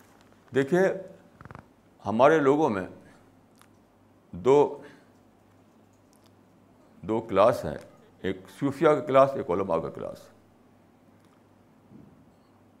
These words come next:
میں ایک کہنے، اپنے احساس کے اعتبار سے کہتا ہوں کہ دونوں میں سے کسی کو بھی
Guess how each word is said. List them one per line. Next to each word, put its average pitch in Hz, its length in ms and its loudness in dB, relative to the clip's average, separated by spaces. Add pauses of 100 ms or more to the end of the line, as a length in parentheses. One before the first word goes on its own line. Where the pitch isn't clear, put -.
(200)
میں 127 160 2
ایک 143 160 4 (600)
کہنے، 139 280 4 (880)
اپنے - 280 -2
احساس 135 340 2
کے 123 60 -4
اعتبار 113 240 2
سے 120 100 -10
کہتا 98 240 -2
ہوں 131 120 2
کہ 131 120 -8
دونوں 143 260 2
میں 165 120 -2
سے 147 80 -8 (120)
کسی 190 260 -4
کو 196 200 2
بھی 190 200 2